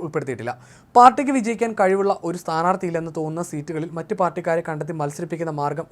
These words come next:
ഉപയോഗിക്കാനാണ് ആലോചനയെന്ന് പാർട്ടി നേതാവ് വ്യക്തമാക്കിയതായി എൻ ഡി ടി വി റിപ്പോർട്ട് ചെയ്തു. കഴിഞ്ഞ തെരഞ്ഞെടുപ്പിൽ ബി ജെ പിക്ക് നഷ്ടപ്പെട്ട നൂറ്റി അറുപത് സീറ്റുകളിൽ ശ്രദ്ധ കേന്ദ്രീകരിച്ചുകൊണ്ടാണ് ഈ തീരുമാനം.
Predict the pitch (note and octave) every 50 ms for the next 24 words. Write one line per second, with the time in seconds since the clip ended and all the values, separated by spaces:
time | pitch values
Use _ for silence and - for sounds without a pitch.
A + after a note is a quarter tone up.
0 | D3 C#3+ D#3+ D#3+ D#3+ D#3+ E3+ D#3 D3 D3 D3 - D3+ D3 D3 E3 F3 D#3+ E3+ D3+
1 | A#2+ B2 E3+ - - - - - - - _ - A3+ A3 A3+ A3 C4 B3 A#3 A3+
2 | A3 A3 G#3 G3 F#3 F3+ F#3 - G#3 F#3 F3+ F3 F3+ F3 F3+ F3 - E3 E3+ E3+
3 | F3+ E3+ F#3+ E3 D3+ C#3+ B2+ C3 C3 A#2 A#2 A2+ B2 - - - - D#3+ E3+ F#3
4 | G#3 G#3+ F#3 F#3+ F#3 G3 F3+ D#3+ A#2+ D3 E3 - - - - - - D3 F#3 F#3+
5 | F3 G#3+ G3+ A3+ A3 G#3+ G3+ F#3 - G#3 F3+ G3 F#3 F#3 - E3 E3 E3 F3 -
6 | G#3 F3+ E3+ F3 F#3+ G3+ F#3+ - G3 F3+ F3+ F3+ F3+ F3+ F3 - F3+ D#3+ D3+ F3
7 | F3+ F3 F3 E3 D#3+ F3 F3+ F3+ F3 - G3 E3+ D3+ C3 A2+ - - D3 D3 C3+
8 | B2+ A#2+ A#2 A#2 C3 F3